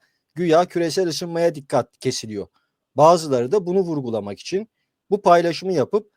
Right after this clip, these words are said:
sözde, yani onlar da Ertan Özyiğit gibi iklim ısınması var, iklim, küresel iklim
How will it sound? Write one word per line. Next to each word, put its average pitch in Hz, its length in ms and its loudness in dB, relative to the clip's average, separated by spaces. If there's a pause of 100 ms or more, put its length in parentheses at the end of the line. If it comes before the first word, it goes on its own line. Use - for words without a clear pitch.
(460)
sözde, 170 680 2
yani 160 360 4
onlar 156 460 2
da 180 240 0
Ertan 147 380 -2
Özyiğit 156 480 -4
gibi 123 300 -12 (580)
iklim 175 640 -6 (260)
ısınması 139 640 -6
var, 98 260 -8 (100)
iklim, 160 460 -4
küresel 156 400 -2
iklim 151 480 -2